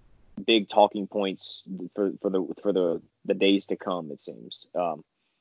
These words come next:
I feel like Havoc being with Sabian now, especially, 'cause I, I, I was really down on Havoc. I had seen him before he came to A E W, liked his stuff, and then when he was just on his little singles, not really run, but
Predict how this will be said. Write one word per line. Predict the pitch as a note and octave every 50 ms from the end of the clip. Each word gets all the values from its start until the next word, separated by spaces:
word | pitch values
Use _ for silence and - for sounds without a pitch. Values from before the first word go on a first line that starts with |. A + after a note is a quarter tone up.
| - -
I | -
feel | - A#2+ A#2
like | A#2 A2 G#2 - - - _ _ _ _ _ _ _ _ _ _ _ - - - -
Havoc | - - - B2 A#2+ A#2+ A#2 A#2+ G#2 F#2
being | G#2+ G2+ G2+ G2+ G2 F#2
with | F2 _
Sabian | - - - G2+ G2+ G2+ F#2+ F#2 E2+ E2
now, | E2+ E2+ E2 D#2+
especially, | E2 - - - F2+ E2+ - - - E2+ D#2+ D#2+
'cause | - F#2 - - -
I, | F2
I, | F2+ - - F#2+ F#2+ - _ _ _ _ -
I | F#2+ B2
was | A#2+ G#2 F#2
really | F2 F#2+ G2+ G#2 G2+
down | G2 F#2+ G2 G2+ G#2
on | G#2 G#2 G2+ G#2+
Havoc. | G#2+ G#2 G#2 G2 G2+ G2+ - _ _ _ _ _ _ _ _ _ _ - -
I | A#2+ B2 B2
had | A#2+ A2 G2 -
seen | - G2+ G2 G2 G2+
him | G#2 G2 G2 G2 G2 F#2+ F#2 G2 _ _ -
before | G2 G2+ - - G#2+ G2+
he | A2+ A#2+
came | - B2 A#2 A#2
to | A#2 A2
A |
E | A#2 B2 B2+ A#2+
W, | B2 B2 B2+ C3 C3+ D3 D#3 D3 _ _ _ _ _ _
liked | - F#2 F#2 F#2 - -
his | G2+ F2+
stuff, | - - G#2 G#2 A2+ B2+ - _ _ _ -
and | - F#2 F#2 F#2+ F#2+
then | F#2+ F#2+ F#2+ F#2 D#2+
when | F2+ F#2+ G2
he | F#2+ G#2 G#2+
was | G#2+ G#2+ G2+
just | G2 G#2 F#2+ -
on | G2+ G2+ G2+
his | - G#2 G2+ G2 F#2+ - - - _
little | - F#2 G2+ G2+ F#2+ -
singles, | - - G#2+ G#2+ G#2 G2+ G#2+ G#2 G2+ F#2+ - - - - - _ _ _ _ _ _ _ _ _ -
not | F2+ G2 G#2+ G2+ G#2
really | A2 A2+ A2+ A2
run, | G2+ A2 B2 B2+ A2+ G2+ G2+ G2
but | F#2 G2 F#2